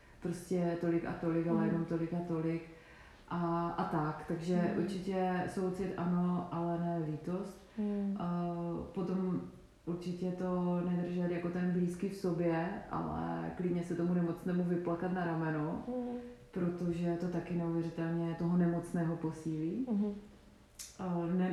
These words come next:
Speaker 1: ne, nerozumím tomu, proč to tak je, ale je to tak, jo, že vlastně doma jsme měli třeba občas takové jako napětí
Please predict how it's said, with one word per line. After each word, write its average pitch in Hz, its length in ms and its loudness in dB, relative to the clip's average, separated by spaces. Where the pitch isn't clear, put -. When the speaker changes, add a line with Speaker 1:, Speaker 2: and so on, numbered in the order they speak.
Speaker 1:
ne, - 220 0
nerozumím 190 480 0
tomu, 185 240 -2
proč 180 200 -4
to 180 100 -6
tak 175 260 -4
je, 170 340 -2
ale 175 220 2
je 170 80 2
to 170 120 -2
tak, 156 500 -4
jo, 160 100 -4
že 175 140 -4
vlastně 170 420 -2
doma 170 240 0
jsme 170 340 -2
měli 170 340 0
třeba 170 360 -4
občas 170 280 -2
takové 170 280 -2
jako 170 140 -2
napětí 208 920 0